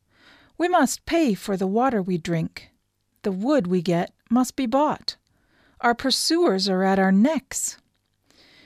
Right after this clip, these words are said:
We are weary. We are given no rest. We have given the hand to Egypt and to Assyria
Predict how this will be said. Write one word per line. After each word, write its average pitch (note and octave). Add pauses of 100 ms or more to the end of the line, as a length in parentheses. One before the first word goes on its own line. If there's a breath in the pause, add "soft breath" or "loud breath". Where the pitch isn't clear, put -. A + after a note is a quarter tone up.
(240 soft breath)
We E4
are C#4
weary. B3 (420)
We B3
are A3
given G#3+
no B3+
rest. B3 (960)
We C4
have B3
given C4+
the B3
hand A#3+
to -
Egypt B3+ (220)
and G#3+
to G3
Assyria A#3